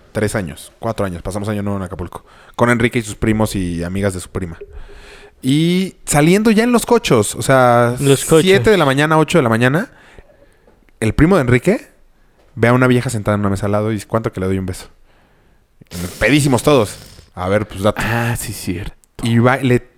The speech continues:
Speaker 1: le intentan un beso a huevo. No sé si se lo da o no me acu-, la verdad no me acuerdo. Y esta vieja venía con unos güeyes,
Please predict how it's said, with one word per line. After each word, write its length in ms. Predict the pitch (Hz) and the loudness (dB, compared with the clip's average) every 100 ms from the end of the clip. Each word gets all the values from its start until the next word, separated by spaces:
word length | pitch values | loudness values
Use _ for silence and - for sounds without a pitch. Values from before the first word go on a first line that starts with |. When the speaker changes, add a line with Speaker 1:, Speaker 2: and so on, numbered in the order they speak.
| - | -10
Speaker 1:
le 440 | 123 113 110 107 110 | 0 4 6 6 2
intentan 440 | 107 127 127 147 | 0 -2 0 0
un 100 | 151 | 2
beso 200 | 135 147 | 2 4
a 20 | |
huevo. 320 | 120 113 139 151 | 6 6 4 0
No 100 | 120 | -8
sé 60 | |
si 80 | - - | -8 -12
se 80 | |
lo 120 | - 78 | -10 -10
da 100 | 69 | -10
o 40 | |
no 100 | 76 | -14
me 80 | - | -18
acu-, 160 | - | -14
la 80 | 78 | -8
verdad 180 | 85 85 | -4 -4
no 80 | 85 | -6
me 60 | |
acuerdo. 340 | 76 85 101 156 - - _ _ _ _ _ - | -8 -8 -10 -12 -18 -20 _ _ _ _ _ -8
Y 180 | 135 147 | -2 -2
esta 220 | - 117 | -2 -4
vieja 240 | 104 113 | -4 -2
venía 220 | 98 95 | -4 -4
con 140 | 95 98 | -6 -6
unos 180 | 98 95 | -4 -4
güeyes, 580 | 90 90 92 98 - | -4 -4 -6 -10 -16